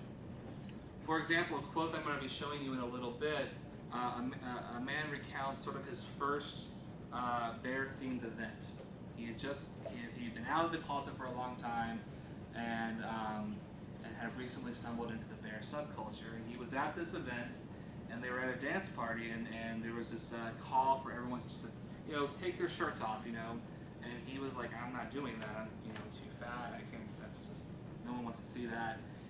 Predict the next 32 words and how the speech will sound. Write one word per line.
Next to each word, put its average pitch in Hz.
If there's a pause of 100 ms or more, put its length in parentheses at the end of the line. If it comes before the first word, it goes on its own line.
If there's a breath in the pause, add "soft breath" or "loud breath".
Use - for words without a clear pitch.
(280 loud breath)
And 131
a 127
friend 190 (360)
directly 143 (200)
grabs 170
his -
belly, 123
actually -
kind 117
of -
pokes 139
him 135
in 127
the 123
belly, 113
says, 117 (600 loud breath)
uh, 117
"Don't 135
you 165
understand 135
that -
this 120
is - (100)
capital? 165 (240)
You 139
have 131
what 117
they 113 (140)
want." - (960)
In 123
which 127
case, 165